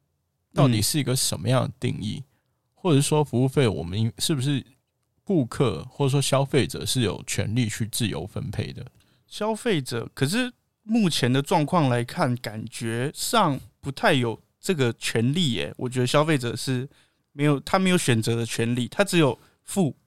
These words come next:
Speaker 2: 不然就出不去的感觉。
Speaker 1: 哎，对，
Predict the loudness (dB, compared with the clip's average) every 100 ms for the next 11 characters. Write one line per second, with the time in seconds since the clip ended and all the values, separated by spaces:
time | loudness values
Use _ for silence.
0 | -2 0 2 0 -2 -2 -4 -8 _ _
1 | -6 -6 -6 -8 -10 -8 2 2 4 0
2 | 4 2